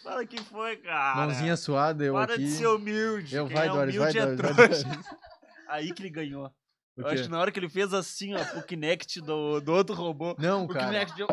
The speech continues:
Speaker 2: Cara,
Speaker 1: <laughs>
Speaker 2: ah, porque a gente vai ter o, o Mundial e as inscrições só até vinte e sete de novembro.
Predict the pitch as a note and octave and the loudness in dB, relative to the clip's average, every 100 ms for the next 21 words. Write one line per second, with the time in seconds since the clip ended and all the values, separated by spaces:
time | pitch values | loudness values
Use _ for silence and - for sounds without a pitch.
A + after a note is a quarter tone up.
0 | - - D3 E3 B2 - C4 C4 G3+ E3+ | -4 -2 0 0 -2 -10 -12 -8 -6 -6
1 | - B3+ - F4 - C3+ C3 B2+ B2 B2 | -6 -8 -10 -14 -6 -2 -2 -2 -4 -2
2 | D#4 C3 D#3 E3 - C3+ D3 D3+ C#3 D3+ | -4 -2 -4 -4 -4 -8 -6 -8 -6 -6
3 | D3 C#3+ C3+ - B2+ A#2+ A#2 A#2 B2 C#3 | -4 -4 -6 -6 -6 -4 -4 -6 -8 -8
4 | B2 A#2 A#2+ D3 A2 C3 B2+ - C3 - | -4 -2 0 -2 -4 -6 -6 -10 -10 -10
5 | C3+ C3 C3 C3 C#3 C3+ C3 C3 B2+ C3 | -10 -8 -8 -8 -10 -12 -10 -10 -14 -12
6 | C#3 B2 A#2 G2+ | -8 -8 -8 -10